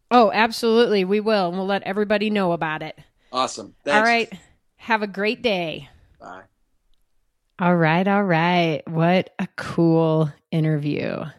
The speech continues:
Speaker 1: How fun. We went way over five K. I hope you were doing a long run today. Um, you know, if you're curious about how your body will respond to something like the Engine two Challenge, my advice is just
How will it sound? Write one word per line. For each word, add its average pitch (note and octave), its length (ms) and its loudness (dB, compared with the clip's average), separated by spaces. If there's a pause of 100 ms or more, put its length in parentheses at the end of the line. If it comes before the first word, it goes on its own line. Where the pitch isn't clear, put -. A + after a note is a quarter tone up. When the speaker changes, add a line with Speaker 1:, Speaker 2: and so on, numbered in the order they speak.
(500)
Speaker 1:
How F3 200 0
fun. D#3+ 300 0
We D#3+ 100 0
went D#3+ 180 -4
way F3 680 4
over D#3 320 0
five D#3 480 -2
K. D#3 280 -2
I D3 100 -2
hope E3+ 280 -2
you E3 80 2
were D#3+ 100 0
doing E3 280 4
a G3 80 4
long E3+ 240 2
run E3 240 4
today. D#3+ 500 -2 (720)
Um, E3+ 640 2 (800)
you G#3 120 2
know, G#3 160 6
if G3 220 0
you're B3 100 2
curious F#3+ 960 0
about D#3+ 540 2
how E3+ 200 2
your E3+ 220 4
body D#3+ 400 2
will D#3+ 200 2
respond D#3 640 0
to D#3 640 2
something D#3+ 420 0
like D#3 220 -2
the - 100 -6
Engine D#3 300 2
two E3 160 0
Challenge, D#3 640 0
my G3+ 140 2
advice E3 440 2
is D#3+ 140 -2
just - 240 -2